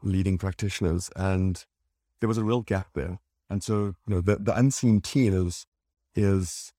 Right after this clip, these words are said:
is a gap that we, you know, we, we thought this is a spotlight needs to be shone here, especially given that children are a major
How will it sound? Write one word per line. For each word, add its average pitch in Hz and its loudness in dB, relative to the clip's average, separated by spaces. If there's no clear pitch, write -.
is 95 -6
a 98 -4
gap 101 -2
that 85 -4
we, 104 4
you 101 -2
know, 92 2
we, 90 0
we 101 2
thought 98 -2
this 98 -2
is 87 -2
a 117 -10
spotlight 98 -2
needs 90 -4
to - -20
be 87 0
shone 92 2
here, 82 -2
especially 120 0
given 95 0
that 90 -2
children 95 0
are 87 0
a - 2
major 87 4